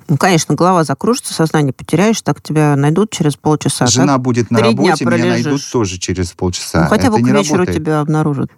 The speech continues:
Speaker 1: где-нибудь там в ванной.
Speaker 2: То есть работает фобия, что со мной что-то произойдет. А если я пойду собирать грибы в лес,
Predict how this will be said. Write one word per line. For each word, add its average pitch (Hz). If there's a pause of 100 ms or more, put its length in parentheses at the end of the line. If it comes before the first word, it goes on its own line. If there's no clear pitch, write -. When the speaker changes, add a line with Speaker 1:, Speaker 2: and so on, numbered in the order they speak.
(100)
Speaker 1:
где-нибудь 143
там -
в 135
ванной. 127 (120)
Speaker 2:
То 131
есть 104 (140)
работает 120
фобия, 202
что -
со 107
мной 139
что-то 107
произойдет. 95 (300)
А -
если -
я 143
пойду 139
собирать 120
грибы 107
в 82
лес, 175